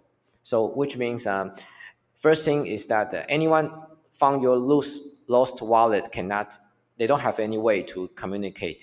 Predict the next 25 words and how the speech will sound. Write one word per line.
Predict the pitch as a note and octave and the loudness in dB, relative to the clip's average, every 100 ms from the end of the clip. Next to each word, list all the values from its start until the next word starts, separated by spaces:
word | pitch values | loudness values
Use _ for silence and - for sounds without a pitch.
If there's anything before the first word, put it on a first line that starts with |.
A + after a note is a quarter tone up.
| - | -14
with | F#2 F2 | -14 -12
this | G2 E2+ - | -12 -12 -4
wallet. | G2 F2+ D2+ - - - | -2 -2 -6 -12 -20 -18
This | - G#2+ | -10 -6
is | A2 - | -6 -8
the | F2+ | -12
first | - G#2 - | -4 -4 -4
thing. | G2 E2+ - - - - | -8 -8 -12 -20 -20 -8
And | G2+ | -8
the | G2+ | -6
second | - C#3 C#3 C3 | -6 -4 -4 -4
thing | B2 A2+ | -6 -6
is | G#2+ | -8
that, | A2 G2+ F#2 - - - - - - | -4 -4 -6 -14 -20 -20 -20 -18 -6
uh, | G2 G2 | -4 -4
because | A2+ A#2+ - | -2 -4 -2
your | A2+ B2+ | -2 0
private | B2 C3 | 0 -2
key | - A#2+ F#2 | -4 -6 -6
is | F#2 - | -10 -8
actually | F#2 A2 - G#2 G#2 | -6 -4 -4 -6 -6
saved | G2+ - A2+ F#2+ E2+ - - | -6 -2 0 -2 -6 -12 -12
and | F2+ F#2+ | -8 -2
locked | F#2+ - - G2 | -2 -2 -10 -12
inside | G2+ - F#2+ | -12 -6 -4